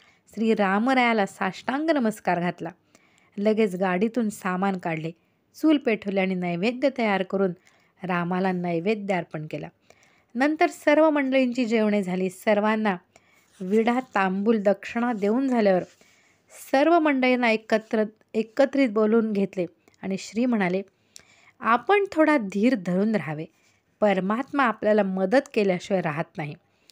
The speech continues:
आपण खऱ्या अर्थाने भगवंतावर थोडा भार घालून असावे. तिथे लबाडी खपत नाही. आपले मन स्वच्छ नसेल तर भगवंत हात आखडता घेतो, पण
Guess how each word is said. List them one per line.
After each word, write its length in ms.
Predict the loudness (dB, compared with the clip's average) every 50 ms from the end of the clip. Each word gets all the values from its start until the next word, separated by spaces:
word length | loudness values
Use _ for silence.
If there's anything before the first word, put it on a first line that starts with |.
| -20 _ _ _ _ _
आपण 340 | -6 -6 -4 0 0 0 0 0 -4
खऱ्या 300 | -4 0 0 2 2 2
अर्थाने 440 | 0 -4 -6 -2 -2 0 0 0 -2
भगवंतावर 640 | -2 -2 -2 -2 0 0 0 0 0 0 0 -2 -2 -2 -6
थोडा 240 | -6 -4 -2 -2 -2
भार 420 | -2 -4 -6 -4 0 0 0 0
घालून 420 | -2 -4 -6 -6 -4 -4 -2 -2
असावे. 360 | -2 -4 -6 -8 -14 -14 -14 -14 _ _ _ _ _ _ _ _ _ _ _ _ _ -6
तिथे 340 | -6 -4 2 2 4 4 6
लबाडी 420 | 4 4 2 2 2 2 2 2 0
खपत 340 | 0 -4 -2 -2 -4 -6 -6
नाही. 240 | -8 -10 -10 -10 -12 _ _ _ _ _ _ _ _ _ _ -6
आपले 400 | -4 -4 -4 -4 -4 -2 -2 -2
मन 220 | 0 -2 -2 -4
स्वच्छ 460 | -4 -4 -4 -4 -4 -4 -6 -6 -6
नसेल 520 | -4 -2 -2 -4 -4 -4 -4 -4 -4 -2 -2
तर 80 | -4
भगवंत 560 | -4 -2 -4 -4 -4 -2 -2 -2 -2 -2 -4 -6
हात 240 | -6 -2 -2 -2 -2 -2 -4 -6
आखडता 520 | -6 -6 -6 -2 -2 -2 -2 0 -4 -4
घेतो, 320 | -4 -4 -6 -8 -10 -14 _ _ _ _ _ _ _ _ _ _ _ _ _ _ _ -2
पण 140 | 0 0